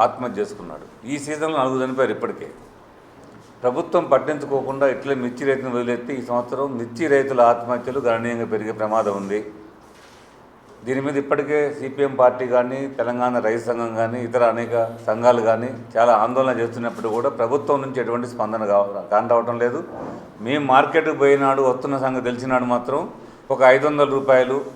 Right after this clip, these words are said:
వెయ్యి రూపాయలు పెంచుతా ఉన్నారు. తర్వాత తగ్గిపోతూ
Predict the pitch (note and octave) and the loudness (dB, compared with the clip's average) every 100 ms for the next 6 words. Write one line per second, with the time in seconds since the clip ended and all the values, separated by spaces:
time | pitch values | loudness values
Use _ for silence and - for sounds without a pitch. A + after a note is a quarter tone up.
0 | - - - C3+ C#3+ C#3+ D3 A#2+ C3+ C3+ | -18 -20 2 4 4 4 2 2 -4 -2
1 | D3 A#2+ F#2 D#2+ - - - - - - | 2 2 0 -8 -10 -20 -20 -20 -20 -20
2 | - - - - - - - - - - | -20 -20 -20 -20 -20 -20 -20 -20 -10 6
3 | D3+ D#3+ D3 C#3 C3 A#2+ G2 | 8 8 6 2 2 4 2